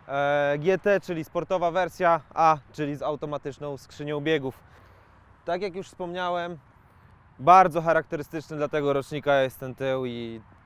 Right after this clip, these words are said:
większość osób uważa, że jest to najładniejszy tył Mustanga pierwszej generacji. No i trudno się z tym nie zgodzić, szczególnie kiedy robi się trochę ciemniej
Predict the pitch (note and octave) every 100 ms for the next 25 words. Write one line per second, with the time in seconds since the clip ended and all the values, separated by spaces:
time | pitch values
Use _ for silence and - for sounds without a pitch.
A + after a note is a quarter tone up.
0 | - D#3+ F#3 F#3+ F#3 F3 E3+ D#3+ D#3 E3
1 | D#3 D3+ D#3+ D#3 D3+ D3+ - D#3 D#3+ D#3+
2 | D#3 E3 - C#3+ E3 D#3+ - - C#3+ D3
3 | F3+ E3+ D#3+ D#3 D3+ - - - - E3+
4 | E3 F3 D#3+ D#3+ E3 E3+ E3+ - E3 C#3
5 | - _ - D#3 E3+ E3+ F3+ F3+ E3+ D3
6 | D3 D#3+ D#3 D#3 C#3 D#3 D3 B2+ - D3
7 | D3+ E3 D#3+ E3+ D#3+ E3 D#3 - - -
8 | - E3+ D#3 F#3 F3+ F3 F3+ F#3 F#3 F3
9 | D#3+ D3+